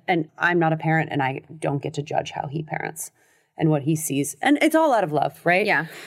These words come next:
Speaker 1: But he d-, he too had no coping skills
Speaker 2: Right.
Speaker 1: and no
Speaker 2: Well, these are all
Speaker 1: communication
Speaker 2: hard
Speaker 1: skills.
Speaker 2: decisions.
Speaker 1: He can make, you know, business decisions, communicate that. But when it's emotional stuff, none of us had tools. And so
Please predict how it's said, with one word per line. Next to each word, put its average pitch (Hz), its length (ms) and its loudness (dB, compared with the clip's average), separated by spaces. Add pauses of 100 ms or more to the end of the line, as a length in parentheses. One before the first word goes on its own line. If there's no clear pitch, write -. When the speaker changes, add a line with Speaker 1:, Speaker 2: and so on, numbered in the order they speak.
Speaker 1:
But 233 120 4
he 254 120 4
d-, 220 320 2
he 277 320 4
too 269 300 4
had 180 180 4
no 165 180 2
coping 165 540 2 (160)
skills 190 360 4
Speaker 2:
Right. 180 80 4
Speaker 1:
and 202 80 0
no 202 240 4
Speaker 2:
Well, 311 100 2 (100)
these 247 280 4
are 269 80 6
all 226 80 6
Speaker 1:
communication 240 300 0
Speaker 2:
hard 202 160 4
Speaker 1:
skills. 175 120 2
Speaker 2:
decisions. 175 640 0
Speaker 1:
He 240 100 4
can 226 160 4
make, 220 240 2 (160)
you 196 160 4
know, 160 100 4
business 233 380 4
decisions, 160 460 2
communicate 180 420 2
that. 226 240 2
But 170 80 0
when 175 140 2
it's 233 160 -2
emotional 180 560 2
stuff, 151 440 0
none 196 320 2
of 220 80 2
us 160 180 2
had 143 180 0
tools. - 340 -2
And 175 160 0
so 185 280 4